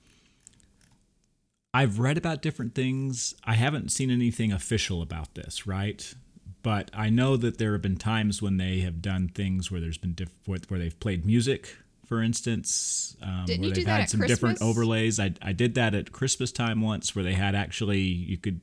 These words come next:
Speaker 1: there was kinda some projections going on, and the lights were on, and there was some music. So, anyways, they do different things. I haven't seen anything official about this year's Halloween party to, to talk
Speaker 2: Okay.
Speaker 1: about that.
Speaker 2: I did. I did. I found it 'cause I read it yesterday, and I was like, "I know I read this."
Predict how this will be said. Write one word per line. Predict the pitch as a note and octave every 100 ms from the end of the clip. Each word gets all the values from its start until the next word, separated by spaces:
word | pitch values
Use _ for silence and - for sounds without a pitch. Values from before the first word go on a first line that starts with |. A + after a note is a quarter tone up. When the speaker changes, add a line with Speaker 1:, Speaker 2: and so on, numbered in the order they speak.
| -
Speaker 1:
there | F#2+
was | F#2+ -
kinda | G#2+ G2+
some | - G2
projections | F#2 E2 G2+ - A2 F2
going | A2 G#2
on, | G#2 G#2 G#2
and | F2+
the |
lights | E2+ F#2 G#2 -
were | A2+ A2
on, | A2 A2+ A#2 A#2 - - - - - _ -
and | F#2+ F#2 F#2
there | F#2
was | F#2 -
some | G2
music. | G2 G2+ G#2 -
So, | C3+
anyways, | C#3 C3 A2
they | A2+
do | A#2 C#3+
different | C#3 A2+ G2+
things. | G#2+ -
I |
haven't | A#2 D3 C3
seen | D3+
anything | B2 C3
official | G#2+ A#2+ - G#2+
about | G2 G2 -
this | G2+ -
year's | G2+ F#2
Halloween | G2+ F#2 F#2 F2+
party | G#2 F#2+ F2+ F2
to, | F2 -
to | -
talk | E2+ G3
Speaker 2:
Okay. | G3+
Speaker 1:
about | - E2 -
that. | D2 -
Speaker 2:
I | E3 G3+
did. | G3+ D3+ - -
I | F3+
did. | D#3+ C3
I | C#3+
found | - F3 C#3+
it | C3
'cause | -
I |
read | D3+ D#3
it | -
yesterday, | D3 - - A#2+
and |
I | B2
was | B2
like, | -
"I | D#3+
know | A3+
I | A#3
read | G#3+ F#3
this." | - -